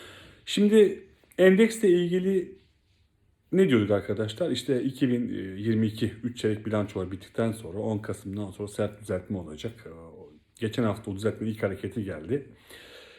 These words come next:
E, bu hafta da düzeltmenin devamını beklediğimi söyledim. Hala aynı düşünüyorum. Yani bir değişiklik yok. Hala, e, yıl sonuna kadar endeksin düzeltmesinin devam edeceğini, endeksin dört binin altına geleceğini, silkeleyeceğini, bir dört binin altına çekilip endeksin bir dökeceğini, bir korkutacağını,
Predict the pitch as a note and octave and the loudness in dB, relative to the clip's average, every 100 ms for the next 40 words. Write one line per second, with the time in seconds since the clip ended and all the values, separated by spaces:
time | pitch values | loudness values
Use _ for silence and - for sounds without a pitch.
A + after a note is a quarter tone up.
0 | _ B2 B2+ F#3 C#3+ - C#3 D3 C3+ C#3 | _ -2 10 10 10 6 0 2 6 6
1 | C3 C#3 D#3 C3+ B2 A#2 C3+ C#3+ A#2+ - | 6 2 4 4 4 4 2 2 0 0
2 | G#2 D#3+ - G#2+ F2 - - - - _ | -4 -4 0 0 -2 -10 -20 -20 -20 _
3 | _ _ _ E3+ F#3+ F#3 F3 E3+ G#2+ - | _ _ _ 6 8 8 8 4 0 -4
4 | F#2+ G#2+ A2+ A2+ C3 B2+ A2+ - - - | -4 -2 0 0 0 0 -2 -4 -14 -2
5 | B2 - C#3+ A#2+ A2+ B2+ F#2 F2+ E2 - | -2 2 2 4 4 2 -2 -8 -12 -12
6 | A2 C#3+ C3+ A2+ G2 F2+ F2+ G2+ B2 A#2 | -2 0 0 -2 -2 -6 -4 -4 -2 0
7 | G#2 F#2 F2 - G2+ G#2 F#2+ G2 - G#2 | -2 -4 -10 -10 -8 -6 -6 -8 -6 -6
8 | F2 F2+ G#2 G#2+ F#2 E2 D#2 D#2+ F#2+ - | -6 -4 -2 -4 -6 -10 -14 -14 -14 -16
9 | - F#2+ F#2 F#2+ - A2 G#2 G#2+ G#2+ - | -12 -10 -10 -10 -6 -4 2 2 0 -8
10 | G2 G2 F#2 F#2 - G#2 G2 F2 E2+ E2+ | -6 -4 -4 -6 -4 -4 -4 -6 -8 -12
11 | E2 E2 F#2+ - F2+ - F2 E2 E2 D#2+ | -14 -12 -12 -14 -16 -12 -12 -12 -14 -12
12 | A2+ - - - - - - A2 A#2+ A#2+ | -12 -14 -20 -20 -20 -14 -6 2 2 2
13 | A2+ A2 G#2+ G#2+ A2 G#2+ A2 - A2 G#2 | 0 0 0 0 -2 -2 -4 -4 -4 -4
14 | F#2+ F#2+ - G2+ F#2+ F#2+ F#2 A2 F#2+ F#2+ | -4 -6 -6 -6 -6 -4 -4 -2 -4 -4
15 | G2 G#2+ G#2 F#2 - F#2 F2 F#2 E3 | -6 -2 0 0 -4 -8 -6 -4 -6